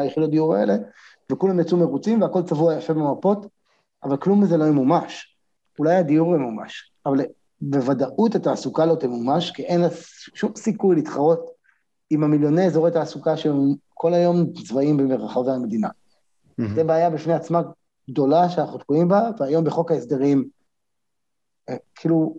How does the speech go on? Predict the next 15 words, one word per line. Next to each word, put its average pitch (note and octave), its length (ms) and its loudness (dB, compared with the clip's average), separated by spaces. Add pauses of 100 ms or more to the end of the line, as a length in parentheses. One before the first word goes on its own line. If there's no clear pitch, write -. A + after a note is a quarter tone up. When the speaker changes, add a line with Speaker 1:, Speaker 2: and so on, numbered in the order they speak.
(240)
Speaker 1:
הוסיפו - 320 -4
חטא - 220 0
על B2 60 -6
חטא, G#3+ 420 -2 (460)
ורוצים G3+ 520 0 (840)
לאפשר G#3 520 2
באזור D#3 320 2
תעסוקה E3 400 0
מאושר, D3 440 -2
לא C#3+ 120 -2
ממומש, G3+ 800 0 (220)
שלושים F#3 340 -2
אחוז F3 240 0
יחידות C#3 300 0
דיור A#2+ 340 -2